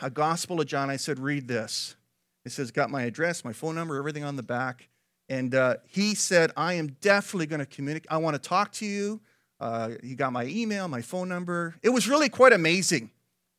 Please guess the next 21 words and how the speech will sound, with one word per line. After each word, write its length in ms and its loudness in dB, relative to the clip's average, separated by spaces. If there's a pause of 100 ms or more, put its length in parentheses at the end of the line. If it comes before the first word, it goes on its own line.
(220)
You 80 -2
know, 140 4
every 320 8
opportunity 640 4
is 140 0
a 80 -2
divine 260 2
appointment 400 -4
by 120 0
the 100 -2
Lord 240 -2
when 160 -2
you 100 0
pray. 420 -4 (520)
And 340 -4
the 120 0
whole 200 6
world's 240 6
a 60 -2
mission 300 -2
field. 360 -8